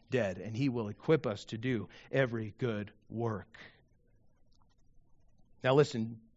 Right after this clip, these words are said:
this is not just any God who is equipping us. And this God does not equip us for just any good work. Not just any good work. He, he equips us to do something specific. Verse twenty-one picks up the,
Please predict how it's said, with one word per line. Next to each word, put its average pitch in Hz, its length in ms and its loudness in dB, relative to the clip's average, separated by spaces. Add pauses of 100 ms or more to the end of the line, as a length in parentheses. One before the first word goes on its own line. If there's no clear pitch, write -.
(100)
this 113 120 -12
is 127 60 -2
not 175 180 8
just 170 200 2
any 180 160 8
God 180 420 12 (400)
who 170 100 6
is 151 100 4
equipping 156 400 6
us. 107 180 -4 (200)
And 151 160 8
this 214 200 12 (220)
God 196 400 12 (140)
does 180 160 8
not 226 180 12
equip 233 300 8
us 214 120 6
for 196 160 6
just 220 440 8
any 233 240 10
good 175 240 10
work. 160 360 8 (400)
Not 254 200 12
just 247 180 8
any 247 160 10
good 175 180 8
work. 135 200 4
He, 220 140 8
he 220 180 8
equips 262 360 6
us 208 120 2
to - 120 -2
do 233 200 6
something 190 360 4
specific. - 640 -4 (1700)
Verse 156 220 8
twenty-one 165 720 8 (640)
picks 185 200 10
up 165 200 12
the, 156 240 6